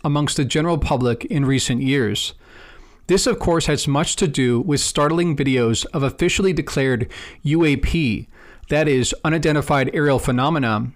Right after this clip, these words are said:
that were discussed in some detail in a groundbreaking New York Times article in two thousand seventeen. More recently, discussions have only increased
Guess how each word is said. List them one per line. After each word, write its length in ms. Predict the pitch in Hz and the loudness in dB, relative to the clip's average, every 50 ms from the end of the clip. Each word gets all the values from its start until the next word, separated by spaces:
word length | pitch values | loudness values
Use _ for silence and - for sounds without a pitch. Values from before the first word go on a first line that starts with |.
| - - | -10 -4
that 100 | - 151 | -2 0
were 100 | 160 175 | 0 2
discussed 500 | 143 147 143 - - - 165 160 - - | 0 0 0 0 0 0 2 2 2 2
in 80 | 165 143 | 0 0
some 360 | 123 - - 175 190 196 170 | 0 0 0 2 2 2 0
detail 640 | 147 170 185 190 - - 139 120 113 113 110 - - | 0 -2 -2 0 0 0 2 2 2 0 -2 -4 -4
in 140 | - 151 143 | -2 -2 0
a 40 | 151 | 0
groundbreaking 840 | 123 131 123 135 139 147 160 165 165 165 160 147 - 147 147 156 277 | 0 0 0 0 0 0 0 0 0 0 0 0 0 0 -2 -2 -2
New 140 | 247 160 147 | -2 0 0
York 260 | 160 165 156 147 143 | 2 2 2 0 0
Times 340 | - - 151 143 139 135 - | -2 -2 -2 0 0 0 -2
article 600 | - - 151 165 175 - - 127 113 104 101 95 - - - - - - - | 0 0 0 0 0 0 0 -2 0 0 -2 -4 -8 -12 -18 -18 -18 -10 -6
in 140 | - 147 143 | -4 -2 -2
two 180 | - - 185 | 0 0 0
thousand 380 | 143 165 143 127 120 104 135 127 | 2 2 2 2 2 0 0 -2
seventeen. 800 | - 143 135 123 120 117 - - 147 147 139 123 104 98 - - - - - - - - - - - - - - - - - - - - - - - - - - | 0 0 0 0 0 -2 -2 -2 -2 0 0 0 -2 -4 -6 -10 -14 -20 -20 -20 -20 -20 -20 -20 -20 -20 -20 -20 -20 -20 -20 -20 -20 -20 -20 -20 -20 -20 -8 -2
More 200 | 170 170 180 170 | 0 0 2 2
recently, 680 | 147 180 240 254 - - 262 190 147 127 120 117 120 117 | 2 2 2 2 0 0 0 0 0 0 0 -2 -2 -2
discussions 600 | - 156 143 - - - 165 151 - - 165 - | -2 -2 -2 0 0 0 0 0 0 0 0 0
have 120 | 165 156 151 | 0 0 0
only 320 | 156 151 147 143 151 - | 0 0 0 -2 -2 -2
increased 640 | - 185 214 240 - - 156 135 117 107 - - | -2 0 0 0 0 -2 -2 -2 -2 -2 -4 -6